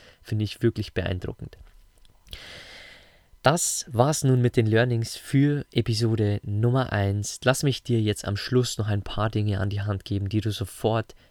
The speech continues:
in die Umsetzung bringen kannst. Kommen wir zu Punkt Nummer eins. Er wollte sich im Rampenlicht seiner Natürlichkeit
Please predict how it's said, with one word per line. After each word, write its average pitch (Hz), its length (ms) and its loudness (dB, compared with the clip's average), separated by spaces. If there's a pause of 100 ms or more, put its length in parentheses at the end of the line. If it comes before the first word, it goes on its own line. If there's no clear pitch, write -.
(120)
in 123 320 0 (100)
die - 80 -6
Umsetzung 104 720 -2
bringen 98 320 0
kannst. - 400 -12 (1040)
Kommen 175 160 2
wir 185 100 4
zu - 120 -6
Punkt - 440 0
Nummer 110 460 0
eins. - 680 -6
Er 120 140 -2
wollte 160 520 2
sich - 240 -4
im 110 120 -2
Rampenlicht 117 580 -2
seiner 104 220 -2
Natürlichkeit 101 960 -2